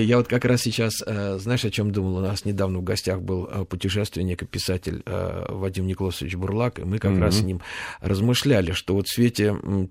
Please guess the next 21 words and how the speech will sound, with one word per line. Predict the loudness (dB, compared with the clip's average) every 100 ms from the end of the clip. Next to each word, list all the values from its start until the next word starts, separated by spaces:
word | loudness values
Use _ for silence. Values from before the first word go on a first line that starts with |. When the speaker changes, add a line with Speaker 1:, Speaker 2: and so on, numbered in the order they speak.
| 0
Speaker 1:
тех | 2 4
событий, | 2 4 2 2 0 0
э, | 0 0 0 -2
планетарного | 2 4 4 4 2 2 2
масштаба, | 0 0 -4 -4
которые | -4 -4 -2 -2 -2
происходят | -2 0 0 0 0 0
на | -4
планете, | -2 0 0 -2 -4
я | -2
имею | 0 0
в |
виду | -2
и |
глобальное | -2 -4 -2 -2 0 -2
потепление, | -4 -6 -4 0 2 4 2 0
изменение | -2 0 0 -2 -4
геомагнитных | -4 -6 -4 -6 -8 -10
полюсов | -6 -6 2 2 4
Земли, | 0 -2 -4
да, | -2 -4